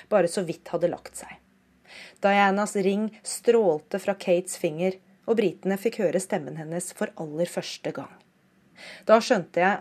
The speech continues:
at jeg skulle få en begivenhetsrik korrespondentperiode sett med rojale øyne. Et ekte britisk prinsebryllup er ikke unnagjort i en fei. I månedene fram til bryllupet i april to tusen og elleve måtte jeg fare med harelabb over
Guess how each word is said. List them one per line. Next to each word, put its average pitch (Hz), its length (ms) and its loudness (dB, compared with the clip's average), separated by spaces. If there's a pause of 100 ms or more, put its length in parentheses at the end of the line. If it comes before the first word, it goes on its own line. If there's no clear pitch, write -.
at 190 80 -6
jeg 196 140 -4
skulle 190 240 -2
få 165 180 -4
en 175 140 -4
begivenhetsrik 214 1080 0
korrespondentperiode 170 1200 -2 (160)
sett - 260 -4
med 165 220 -2
rojale 147 420 -2
øyne. - 380 -10 (800)
Et 254 220 2 (100)
ekte - 400 -2
britisk 190 640 -2
prinsebryllup 202 880 2
er 190 140 -2
ikke 247 180 0
unnagjort 175 400 -2
i 226 60 0
en 240 100 -2
fei. 202 300 4 (640)
I 262 80 4
månedene 254 560 4
fram 220 260 2
til 262 140 -2
bryllupet 190 400 2
i 240 60 8
april 226 360 -2
to 220 220 -6
tusen 214 380 -6
og - 100 -2
elleve 180 300 2 (480)
måtte 233 180 2
jeg 247 100 4
fare 175 300 2
med 214 160 -4
harelabb 202 640 2
over 208 300 -4